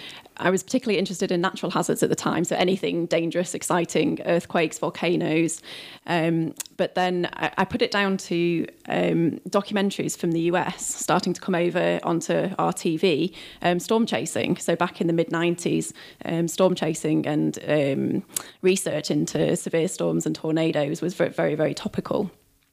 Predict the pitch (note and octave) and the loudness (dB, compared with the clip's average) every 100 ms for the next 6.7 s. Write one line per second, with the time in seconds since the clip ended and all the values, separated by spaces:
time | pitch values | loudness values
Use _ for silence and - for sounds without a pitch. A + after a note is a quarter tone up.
0 | - - F#3 - F3 F3 F#3+ F3+ - F#3 | -14 -6 -2 0 0 2 0 0 -2 0
1 | F3 - F3+ E3 D3+ E3 D#3+ E3 E3 E3 | 0 0 -2 0 0 0 0 0 2 2
2 | D3+ E3 D#3+ F3 F3 D#3+ D#3+ E3 E3 - | 2 0 0 0 0 0 -2 0 -2 0
3 | F3 E3+ E3+ D#3 D3 A3 D#3+ E3 D#3+ - | 0 2 2 0 0 0 2 2 2 -2
4 | - - - G#3 G#3 F#3 F3 F#3 F3 E3+ | -10 -20 2 4 4 0 -2 0 0 0
5 | E3+ F3 E3 E3+ D#3 - F3 E3+ E3+ - | 2 0 0 -2 -2 -2 -2 -2 -2 0
6 | E3+ F3 - E3+ E3 D#3+ E3+ | 0 0 0 0 2 0 -4